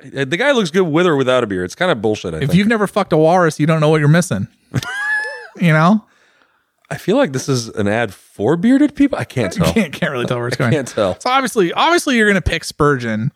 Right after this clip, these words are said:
Speaker 1: For which one?
Speaker 2: for the banging.
Speaker 1: Oh,
Speaker 2: And
Speaker 1: so you're
Speaker 2: obviously
Speaker 1: killing
Speaker 2: you're
Speaker 1: Troy?
Speaker 2: And obviously you're gonna pick Joe for the marriage 'cause Joe is marriage material. That's, that's why Brittany locked it down.
Speaker 1: He's, he's so committed to the things he does.
Speaker 2: He does. You know, like, it just, like, that, those two are just so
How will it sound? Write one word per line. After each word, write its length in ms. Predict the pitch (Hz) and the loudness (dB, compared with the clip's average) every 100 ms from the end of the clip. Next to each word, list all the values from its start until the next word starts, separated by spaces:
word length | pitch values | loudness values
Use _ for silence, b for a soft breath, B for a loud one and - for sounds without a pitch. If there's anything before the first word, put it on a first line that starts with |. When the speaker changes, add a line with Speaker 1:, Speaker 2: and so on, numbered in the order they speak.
| _ | _
Speaker 1:
For 300 | _ - 127 | _ 0 2
which 200 | 123 143 | 2 0
one? 220 | 160 170 92 | 0 -2 0
Speaker 2:
for 100 | 160 | -2
the 80 | |
banging. 460 | 147 123 107 95 139 | 0 -2 -2 -6 -10
Speaker 1:
Oh, 300 | - _ _ _ _ _ - | -12 _ _ _ _ _ -2
Speaker 2:
And 80 | 170 | 0
Speaker 1:
so 40 | |
you're 40 | 220 | 2
Speaker 2:
obviously 200 | 277 277 | 2 2
Speaker 1:
killing 100 | 320 | 2
Speaker 2:
you're 60 | 220 | 2
Speaker 1:
Troy? 400 | - 170 330 349 _ | 0 2 2 -2 _
Speaker 2:
And 80 | 214 | 0
obviously 380 | 214 320 - 269 | 2 2 2 2
you're 120 | 208 | 2
gonna 180 | 196 190 | 2 0
pick 180 | 175 165 | 0 -2
Joe 200 | 165 180 | 2 0
for 140 | 165 | 2
the 80 | 156 | 0
marriage 420 | 147 214 139 127 | 2 2 0 0
'cause 200 | - 151 139 - - | -2 -2 -4 -16 -10
Joe 240 | - 190 | -2 2
is 120 | 196 147 | 2 2
marriage 340 | 143 170 151 | 2 2 0
material. 420 | 131 - 185 117 | -4 0 0 0
That's, 300 | 107 151 - | 0 -4 -4
that's 240 | - 165 170 | -4 -2 0
why 160 | 170 | 0
Brittany 340 | 143 135 143 135 | 2 0 0 0
locked 280 | 123 113 - | 0 -2 -6
it 100 | 107 | -6
down. 300 | 151 - - | -6 -6 -12
Speaker 1:
He's, 300 | - 131 139 | -8 -6 -6
he's 240 | 104 143 123 | -6 -6 -4
so 260 | - 127 | -4 -4
committed 400 | 131 117 117 113 - | -2 0 0 0 -2
to 60 | |
the 100 | 101 | -6
things 300 | 87 127 113 | -4 -2 -2
he 80 | 104 | 0
does. 240 | 98 95 | 0 0
Speaker 2:
He 60 | 87 | 0
does. 520 | 220 196 - - - - | -2 -2 -6 -18 -20 -12
You 120 | 135 | -6
know, 220 | 127 143 | -4 -2
like, 160 | 143 147 | -2 0
it 120 | 156 | 0
just, 280 | 175 170 - | 0 0 -2
like, 240 | 147 143 | -6 -4
that, 340 | 143 165 160 151 | -4 -2 -4 0
those 280 | 202 269 - | 2 2 -2
two 160 | - | 0
are 80 | 196 | 0
just 200 | 165 160 | 2 0
so 260 | - 160 139 | 0 0 0